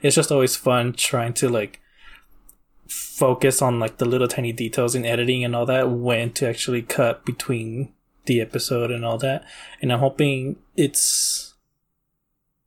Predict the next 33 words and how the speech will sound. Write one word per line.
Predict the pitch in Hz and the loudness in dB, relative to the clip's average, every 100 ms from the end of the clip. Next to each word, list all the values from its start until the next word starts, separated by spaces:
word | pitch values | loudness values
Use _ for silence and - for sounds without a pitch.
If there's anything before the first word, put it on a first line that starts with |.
| _ _ _ - | _ _ _ -2
enough | 139 127 123 143 | 2 2 2 2
of, | 131 | 4
like, | 120 113 | 2 2
a | 117 | 0
distraction | 120 - - 113 113 - 151 143 | 0 -2 -2 -2 -2 0 2 2
when | 123 110 | 0 -2
I | |
put | - 139 131 | -2 -2 -2
the | 120 | 0
video | 131 123 113 120 | 2 4 2 4
up, | 139 135 - - _ _ - | 4 2 -8 -20 _ _ -6
and | 147 123 | 0 0
then | 113 110 117 135 - | 0 -4 -8 -8 -2
maybe | 123 120 120 123 | 0 2 2 2
sometimes | 117 127 120 135 123 131 | 0 0 0 -4 -2 0
you | |
don't | 120 120 | 0 0
notice | 117 117 123 | 0 0 0
that | - | 0
there's | 131 120 | 0 2
a | 110 | 0
cut | - 131 - | 2 2 4
in | 143 | 4
between | 131 - 135 123 | 4 2 2 2
our | 120 131 143 - - | 2 0 -2 0 6
<laughs> | - - 120 | 6 6 4
and | 170 147 127 | 4 6 6
our | 127 | 4
footages. | - 139 139 147 139 | 4 2 4 2 4
I | 139 | 6
always | 156 139 | 6 6
love | 120 117 | 4 4
that | 110 101 | 2 0